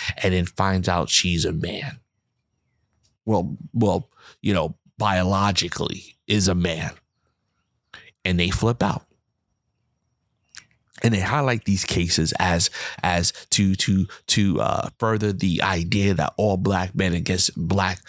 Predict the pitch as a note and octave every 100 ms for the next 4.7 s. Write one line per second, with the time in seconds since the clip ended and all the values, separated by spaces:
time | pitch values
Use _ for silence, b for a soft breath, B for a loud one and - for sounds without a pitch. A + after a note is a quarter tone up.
0 | B B - A2 F2+ E2+ C#3 D3+ A#2+ A2
1 | A2 B B B F#2+ F2 G2 F2+ G2 B
2 | B F#2+ - F#2 F#2+ A#2 C3+ A2+ A2+ A2
3 | G#2 - - D#2+ - D3+ G#2 F2 G#2 G2+
4 | G2 G2 G2 F#2 - F2+